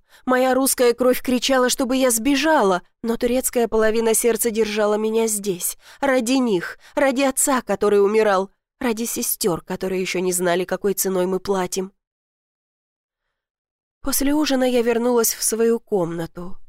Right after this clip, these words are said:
снова посмотрела на платье. Оно лежало на стуле как вызов. Взяла его, чувствуя мягкость шелка под пальцами. Надеть его? Это значило бы подыграть Амиру,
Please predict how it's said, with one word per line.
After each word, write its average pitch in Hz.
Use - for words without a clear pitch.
снова 294
посмотрела 208
на 214
платье. 185
Оно 226
лежало 254
на 240
стуле 233
как 254
вызов. 240
Взяла 233
его, 170
чувствуя 180
мягкость 175
шелка 165
под -
пальцами. 175
Надеть 170
его? 170
Это 214
значило 190
бы 196
подыграть 202
Амиру, 175